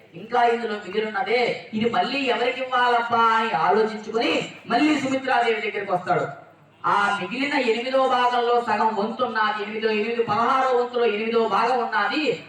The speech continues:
ఆ ఎనిమిదో భాగాన్ని నువ్వు స్వీకరించని చెప్పేసి మళ్ళీ సుమిత్రాదేవికి ఇస్తాడు.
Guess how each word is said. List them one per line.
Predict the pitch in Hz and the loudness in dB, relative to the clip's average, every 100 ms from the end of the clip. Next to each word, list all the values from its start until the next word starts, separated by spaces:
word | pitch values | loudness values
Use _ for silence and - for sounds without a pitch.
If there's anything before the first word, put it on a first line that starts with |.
| - | 0
ఆ | 226 226 | 2 2
ఎనిమిదో | 208 247 285 277 | -2 -6 -4 0
భాగాన్ని | 269 269 254 247 240 | 2 2 0 0 0
నువ్వు | 240 277 | 0 0
స్వీకరించని | 269 262 240 233 226 214 | 0 0 0 0 -4 -4
చెప్పేసి | 202 202 185 247 294 - - _ 160 | -4 -4 -4 -8 -10 -14 -20 _ -6
మళ్ళీ | 160 214 240 | -4 -2 -4
సుమిత్రాదేవికి | 214 208 226 208 196 180 165 | -6 -12 -8 -4 -2 -2 -4
ఇస్తాడు. | 156 - 139 | -8 -4 -4